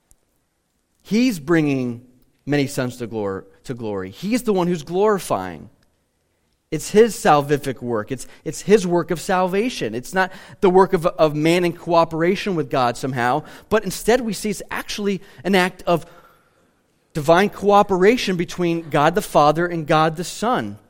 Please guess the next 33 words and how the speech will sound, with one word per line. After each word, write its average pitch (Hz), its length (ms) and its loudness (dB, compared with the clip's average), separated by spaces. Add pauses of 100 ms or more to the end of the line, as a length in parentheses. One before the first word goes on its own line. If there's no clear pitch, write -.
(800)
And 185 80 -2
it's 190 140 -6
a 185 60 -4
gift 202 360 0
that's - 240 -4
been 156 240 -8
given 165 280 -2
to - 140 -14
us 160 180 -8
to 170 120 -10
receive. 151 560 -12 (1800)
So 143 100 -18
God's 160 320 2
mission 175 300 -2
is 156 80 -8
to 160 100 -10
bring 151 260 0
many 151 160 0
sons 160 220 -6
to 156 80 -6
glory, 156 300 -2
to, 156 180 -8 (220)
to 175 140 -6
redeem 170 640 -2 (160)
sinful 180 480 -4
people 196 380 -4
and 165 100 -4
to 160 60 -8
make 165 220 -4
his 156 140 -8
sons 165 340 -2
and 139 140 -4
daughters, 143 580 0